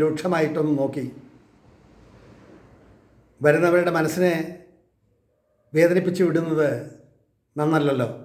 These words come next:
അപ്പോൾ എൻ്റെ കൃതികൾ വല്ലതും വായിച്ചിട്ടുണ്ടോ ശരവണൻ? അപ്പോൾ ഞാൻ പറഞ്ഞു,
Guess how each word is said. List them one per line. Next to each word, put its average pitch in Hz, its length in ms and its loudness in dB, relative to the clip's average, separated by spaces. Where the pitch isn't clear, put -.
അപ്പോൾ 156 220 2
എൻ്റെ 196 340 0
കൃതികൾ 185 300 2
വല്ലതും 170 340 2
വായിച്ചിട്ടുണ്ടോ 160 580 2
ശരവണൻ? 151 340 0
അപ്പോൾ - 300 -8
ഞാൻ 127 160 0
പറഞ്ഞു, 147 260 2